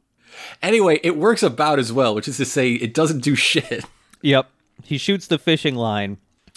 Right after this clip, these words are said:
Speaker 2: and the reverberations on the fishing line just go back at him.
Speaker 1: Mm-hmm, mm-hmm.
Speaker 2: And so he basically just shoots himself.
Speaker 1: And also, if, uh, uh, this line can go through walls and doors, it goes through bullets.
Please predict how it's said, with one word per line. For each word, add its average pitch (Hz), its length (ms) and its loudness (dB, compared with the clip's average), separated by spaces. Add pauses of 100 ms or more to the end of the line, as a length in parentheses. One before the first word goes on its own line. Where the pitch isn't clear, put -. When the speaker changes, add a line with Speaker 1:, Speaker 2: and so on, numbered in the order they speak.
Speaker 2:
and 117 380 -2 (260)
the 131 140 -4
reverberations 127 1000 0
on 120 240 0
the 117 80 0
fishing 131 360 -2
line 101 360 -2
just 123 240 -6
go 117 320 2 (260)
back 113 380 -2 (100)
at 120 220 -2
him. 208 360 0 (380)
Speaker 1:
Mm-hmm, 113 380 -4
mm-hmm. 101 260 -4 (120)
Speaker 2:
And 117 500 -2
so 127 200 0
he 131 80 2
basically 143 400 0
just 113 180 -8
shoots 110 240 -4
himself. - 500 -12 (600)
Speaker 1:
And 151 160 -2
also, 143 560 2
if, 123 460 -2
uh, 107 200 -2
uh, 95 400 0
this 107 380 -4
line 104 320 0
can 107 160 -4
go 101 200 0
through 101 260 -2
walls 107 520 0
and 92 140 -4
doors, 101 500 0 (340)
it 123 140 -6
goes 160 280 0
through 82 160 -4
bullets. - 720 -6